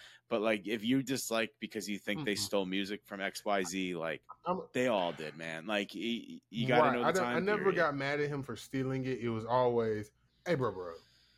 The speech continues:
Speaker 2: if you gon-, if you gon-, you, okay, here's me. Execute it right.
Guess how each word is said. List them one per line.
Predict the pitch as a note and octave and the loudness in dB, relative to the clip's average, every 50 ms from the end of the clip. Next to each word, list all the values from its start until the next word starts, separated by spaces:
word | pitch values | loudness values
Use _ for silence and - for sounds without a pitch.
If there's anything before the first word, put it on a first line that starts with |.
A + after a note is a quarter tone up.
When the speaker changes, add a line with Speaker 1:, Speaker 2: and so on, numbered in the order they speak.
| _ _ _ _ _ | _ _ _ _ _
Speaker 2:
if | E3+ E3+ C#3+ | -2 -2 2
you | F3 A3 A#3 | 4 4 4
gon-, | F3 F3+ D#3 C#3+ C3 B2 A2+ A2+ A#2 - | 6 4 4 4 2 2 0 0 -2 -4
if | D#3 D#3+ | -4 -2
you | G#3 A#3+ A3+ | 0 0 2
gon-, | G3+ G3 F#3 F3 E3 D#3 | 4 4 4 4 2 0
you, | D#3 E3 F3 E3+ F3 | 0 0 -2 0 2
okay, | D#3 D3+ - - G#2+ F2+ - _ _ _ _ _ _ _ _ _ _ _ _ | 2 2 2 0 -4 -4 -4 _ _ _ _ _ _ _ _ _ _ _ _
here's | E3+ D#3+ D3+ A2+ | 2 2 2 2
me. | G#2 F2 - _ _ _ _ _ _ _ _ _ _ _ _ _ _ _ _ _ _ _ _ _ _ _ _ _ _ _ _ _ _ _ - | -2 -10 -12 _ _ _ _ _ _ _ _ _ _ _ _ _ _ _ _ _ _ _ _ _ _ _ _ _ _ _ _ _ _ _ 4
Execute | A#3+ A#3+ A#3+ G#3 F#3 F3+ - F3+ D3 A2+ | 4 6 6 2 -2 0 0 0 0 0
it | G#2 | -2
right. | G#2 G2 - | -4 -6 -8